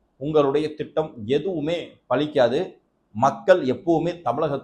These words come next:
வெற்றி கழகத்தோடும் தளபதியோடும் இருக்கிறார்கள். நீங்க பார்த்துக்கிட்டே இருங்க.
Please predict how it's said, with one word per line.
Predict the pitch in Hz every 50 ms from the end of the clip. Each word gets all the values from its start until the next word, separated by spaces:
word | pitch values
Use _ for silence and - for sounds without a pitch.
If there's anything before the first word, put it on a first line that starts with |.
| -
வெற்றி | 123 120 110 - 143
கழகத்தோடும் | - - 120 120 113 113 120 117 135 131 - _
தளபதியோடும் | 110 120 139 147 143 139 131 131 127 123 113 110
இருக்கிறார்கள். | 117 135 - 123 113 107 104 113 147 170 170 170 - _ _ _ _ _ - - _ _ _
நீங்க | 110 113 117 113 104 - -
பார்த்துக்கிட்டே | 127 143 139 139 - - 165 151 143 143 156 160
இருங்க. | 147 139 127 120